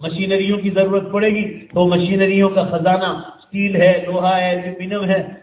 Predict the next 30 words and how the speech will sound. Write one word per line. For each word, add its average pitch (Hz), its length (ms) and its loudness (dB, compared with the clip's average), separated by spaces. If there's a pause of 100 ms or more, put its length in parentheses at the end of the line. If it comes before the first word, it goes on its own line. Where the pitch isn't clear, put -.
یہ 175 160 -4
سب 190 140 2
اللہ 170 220 -2
نے 170 360 0
زمین 180 240 -2
میں 180 80 -2
بھر 151 200 -2
رکھا 170 300 -2
تھا۔ 156 260 -8 (320)
اس 156 100 -8 (100)
کے 202 80 0
لیے 196 180 2
ضرورت 202 540 0
تھی 208 480 -6
ڈیزل 180 460 -2
کی، 196 220 -6
آئل 202 500 0
کی، 202 240 -10
پیٹرول 208 400 -4
کی، 202 480 -8
تو 165 60 -2
اللہ 175 220 2 (120)
نے 190 60 -4
وہ 185 180 -2
بھی 208 180 -2
اندر 190 380 -2
زمین 185 240 -4
میں 180 100 -2
رکھا 175 300 -2
تھا۔ 165 320 -6